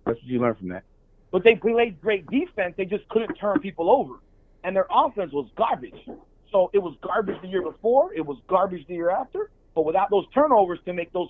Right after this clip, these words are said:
Speaker 2: fields thirty yards instead of seventy yards, they didn't win games.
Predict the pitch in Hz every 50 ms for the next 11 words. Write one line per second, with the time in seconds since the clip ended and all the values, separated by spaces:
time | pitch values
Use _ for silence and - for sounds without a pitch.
0 | _ - 214 175 131 - - 196 190 190 185 175 180 202 226 202 175 165 170 143
1 | - - 196 208 233 262 240 185 160 147 143 135 143 175 196 _ _ _ _ _
2 | _ _ _ _ _ _ _ _ _ _ - 147 170 185 185 185 185 190 190 180
3 | 254 370 440 - -